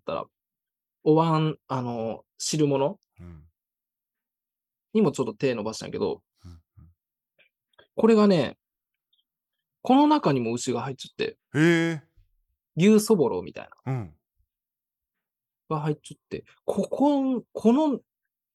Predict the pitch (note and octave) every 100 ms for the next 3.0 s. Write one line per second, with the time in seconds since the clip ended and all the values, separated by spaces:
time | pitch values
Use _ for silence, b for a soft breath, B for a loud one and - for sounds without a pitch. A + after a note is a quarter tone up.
0 | _ _ _ - A3 G#3 A#3+ A#3+ A3+ D3
1 | A2+ F2+ G2+ A#2+ D3+ - A#3 - G#3 E3+
2 | D#3 D#3+ E3 E3+ D#3+ C#3+ C#3+ C3 A#2+